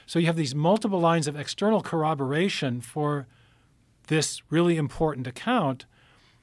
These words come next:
And then you have external sources like Josephus and Tacitus. So there's,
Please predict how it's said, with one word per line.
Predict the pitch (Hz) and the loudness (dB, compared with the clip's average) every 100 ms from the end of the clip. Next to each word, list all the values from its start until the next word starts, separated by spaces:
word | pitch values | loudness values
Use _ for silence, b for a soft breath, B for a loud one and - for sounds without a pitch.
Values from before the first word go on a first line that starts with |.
| b | b
And | - | -2
then | 165 | 2
you | 175 | 4
have | 156 147 | 2 0
external | - - 170 160 | -2 0 2 2
sources | - 151 143 151 139 113 | 0 0 0 -2 -2 -6
like | 113 107 | -12 -14
Josephus | 120 - 170 170 165 143 - | -10 0 0 2 2 2 -4
and | 113 | -6
Tacitus. | 151 165 - 151 143 - B B B | 0 0 0 0 -2 -4 B B B
So | - 170 | -4 0
there's, | 170 | 0